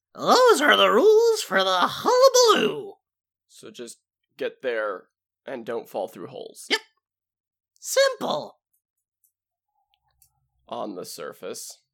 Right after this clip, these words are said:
Speaker 1: <laughs>
Speaker 2: Do all three of us have to make it?
Speaker 1: I mean, not technically.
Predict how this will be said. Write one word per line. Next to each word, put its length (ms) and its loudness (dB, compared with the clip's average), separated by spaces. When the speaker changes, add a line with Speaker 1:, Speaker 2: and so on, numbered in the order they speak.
Speaker 1:
<laughs> 1500 -12
Speaker 2:
Do 180 -6
all 200 0
three 380 -4
of 120 -4
us 140 -6
have 240 -8
to 100 -16
make 240 -12
it? 100 -14
Speaker 1:
I 140 -10
mean, 380 -12
not 380 -6
technically. 1000 -6